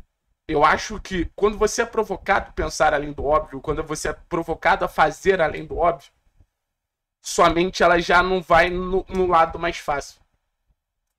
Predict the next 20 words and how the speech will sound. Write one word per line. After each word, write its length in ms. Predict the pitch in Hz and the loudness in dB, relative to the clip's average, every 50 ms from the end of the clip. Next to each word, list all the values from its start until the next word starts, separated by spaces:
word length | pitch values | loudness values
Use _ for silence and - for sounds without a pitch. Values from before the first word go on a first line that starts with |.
| _ - | _ -8
E 160 | 165 160 160 | -6 -4 -2
isso 240 | 185 185 - - 190 | -2 -2 -2 -4 -2
vem 200 | 165 185 180 175 | 0 0 0 0
sendo 340 | - - 185 190 196 180 180 | -2 -2 -2 -2 -2 -4 -6
muito 320 | 175 180 208 - - 220 | -6 -6 -8 -8 -10 -12
bom 260 | 175 151 170 170 196 | -6 0 2 2 2
pro 200 | 202 - 196 190 | 0 0 0 0
Atlético 560 | 175 170 - 156 151 160 170 175 - - 190 185 | 0 0 0 0 0 0 0 0 -6 -12 -12 -12
encontrar 500 | - - 180 175 165 - 170 170 - - | -8 -6 -6 -6 -4 -2 -2 -2 -2 -4
soluções. 480 | - - - - 101 - - - 123 _ _ _ _ _ _ _ _ _ _ _ _ _ _ | -14 -14 -14 -14 -16 -16 -18 -20 -20 _ _ _ _ _ _ _ _ _ _ _ _ _ _
Porque 200 | - 160 - - | -16 -8 -2 0
o 60 | 185 | 0
Campeonato 540 | 170 - 196 185 - 175 151 156 196 - - | 0 0 -2 0 2 4 4 4 2 2 0
Paranaense 600 | - - 170 175 170 160 156 160 165 160 - - | 0 2 4 4 4 2 0 -2 -2 -2 -2 -4
é 40 | 151 | -4
um 80 | 151 143 | -4 -6
show 240 | - - 160 190 | -6 -8 -8 -8
de 100 | 220 226 | -6 -4
defesa 380 | 220 339 196 - 208 190 180 180 | -4 -4 -2 0 -2 -2 -2 -2
fechada, 520 | - 196 175 - - 170 170 165 160 160 | -4 -4 -6 -4 0 2 2 2 0 -2